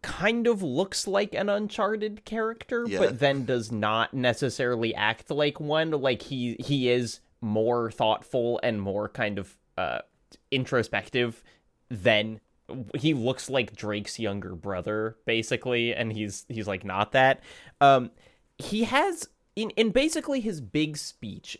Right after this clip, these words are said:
Speaker 1: where he says that he's, like, done with the W L F, he talks about, like,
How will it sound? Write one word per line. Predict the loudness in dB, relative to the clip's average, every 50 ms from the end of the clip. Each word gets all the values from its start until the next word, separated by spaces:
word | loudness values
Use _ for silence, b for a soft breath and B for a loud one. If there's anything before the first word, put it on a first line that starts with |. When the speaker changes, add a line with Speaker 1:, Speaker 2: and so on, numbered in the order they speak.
| _ -10
Speaker 1:
where | -6 -2 0 0 0 0 -2 -6 -10
he | -16 -14 -8 -6 -6 -4 -4
says | -2 0 0 0 0 -2 -2
that | -2 -2 -2 -2 -4
he's, | -6 -6 -6 -6 -6 -4
like, | -4 -4 -4 -4 -6 -2
done | 0 2 2 2 0 -2 -2
with | -4 -2 -2
the | -2 -2
W | -2 -2 -2 -2 -2 -2 -2 -2
L | 0 0 -2
F, | -2 -4 -4
he | -6 -8 -6
talks | -2 0 0 0 0 -2 -4 -2
about, | 0 2 2 2 2 0 -2 -4
like, | -6 -4 -4 -6 -8 -16